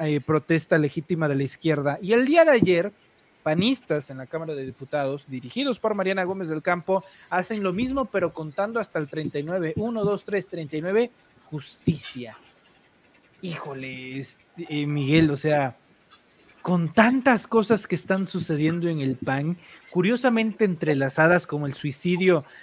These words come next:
de Darío Villedo, que fue el funcionario que trabajaba en Álvaro Obregón, con Lía Limón, quien acusa su suicidio por los malos tratos de Lía Limón. Lía Limón relacionada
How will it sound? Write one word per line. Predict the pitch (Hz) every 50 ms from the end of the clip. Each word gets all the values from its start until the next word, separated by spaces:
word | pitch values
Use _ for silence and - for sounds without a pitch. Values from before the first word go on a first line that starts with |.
| - -
de | 139 143 143
Darío | 147 147 143 156 170 170
Villedo, | 160 147 143 151 156 160 165 165 160 - - - _ _ -
que | - 160 156
fue | 156 - 165 160 170
el | 175 175 170 165 170 160
funcionario | - - 160 151 127 143 143 151 156 160 165 165 165 160
que | - 180
trabajaba | - 139 131 135 127 - 156 156 156 160 156 156 - - _ - _ -
en | 175 165 160 170
Álvaro | 175 180 175 175 175 175
Obregón, | 156 160 160 156 147 170 170 175 180 175 - _ _ _ _ _ _ _ _ - - -
con | 180 170 165
Lía | 160 160 180 185 190 180
Limón, | 180 180 170 160 156 156 160 156
quien | - 160 151
acusa | 143 139 - 180 180 196 180
su | - 175
suicidio | 139 - 151 131 - 165 165 160 160 160 151 - - - _ -
por | 156 147 151
los | 151 131 143
malos | 160 170 170 170 160
tratos | - 165 160 160 - 165 147
de | 147 143
Lía | 151 170 170
Limón. | 170 175 160 160 151 151 156 165 185
Lía | 208 202 196
Limón | 185 170 180 180
relacionada | 185 175 156 151 139 - 147 151 160 165 160 156 147 143